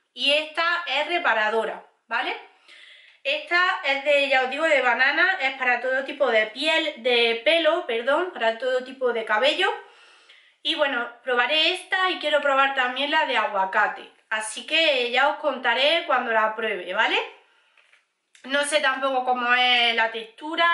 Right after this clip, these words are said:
ni nada. Pero esta yo creo que sí me va, me va a gustar mucho y esta seguramente también, porque está indicada pues para, pues eso, para reparar, para hidratar un poquito, así que ya veremos a ver qué tal.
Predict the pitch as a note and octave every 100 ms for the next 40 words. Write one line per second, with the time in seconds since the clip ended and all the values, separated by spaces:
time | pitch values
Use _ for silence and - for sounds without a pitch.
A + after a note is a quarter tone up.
0 | E4 B3 A3+ A3 G3 - - - - -
1 | C4+ C4+ D4 F4 F#4 F4+ D4+ D4+ C#4+ C#4
2 | C#4 C4 B3 B3 A#3+ B3 B3 B3 B3 -
3 | A#3+ A#3 B3 C4+ F4 F4 C4 A3 A3 C4+
4 | C4+ A#3+ A3+ A3+ B3 B3+ D#4 B3 G#3 G#3+
5 | A3 G3 F#3+ - G#3+ A3+ G#3+ - A#3+ B3+
6 | C4 B3+ B3 B3 B3+ A#3+ B3+ C#4 C#4 A#3
7 | G#3+ G3+ G#3+ G3+ G#3 G3+ - - - -
8 | - - _ _ _ B3 A#3+ G#3 F#3+ G3+
9 | G3+ G#3 G3+ G3+ A3 C#4+ D4 D4 D4+ D4+
10 | C4 A#3+ A#3+ A3+ A3 G#3+ G#3+ G#3+ G#3+ A3
11 | A3 G#3+ A#3 A3+ A3+ A3 G#3+ C#4+ D4+ D#4+
12 | D#4 E4+ C4+ - - C4 D#4+ C#4+ B3+ B3+
13 | C4 B3+ A3+ A#3+ C4+ G#3+ G3 F3+ -